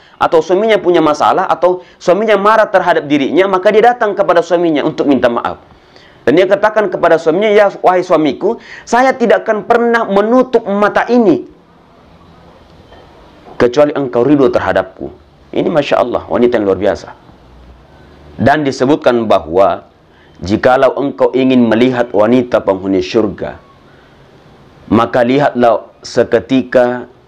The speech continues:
dia kembali kepada kehadirat Allah Subhanahu wa taala. Jikalau dia menghadap kepada Allah atau jikalau dia mati, lalu suaminya ridho terhadapnya,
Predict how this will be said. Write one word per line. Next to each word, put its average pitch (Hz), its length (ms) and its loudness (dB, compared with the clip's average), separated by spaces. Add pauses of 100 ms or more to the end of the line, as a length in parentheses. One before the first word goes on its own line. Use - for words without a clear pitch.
(280)
dia 117 340 4
kembali 120 540 0
kepada 110 420 0
kehadirat 98 600 2
Allah 101 320 0
Subhanahu 92 580 -4
wa 85 120 -2
taala. 76 320 -6 (1600)
Jikalau 135 560 2
dia 156 320 2
menghadap 143 560 0
kepada 120 320 0
Allah 127 240 0
atau 120 240 0
jikalau 120 400 2
dia 143 300 0
mati, 123 680 -6 (400)
lalu 127 320 2
suaminya 143 640 2
ridho 196 480 0
terhadapnya, 139 880 -2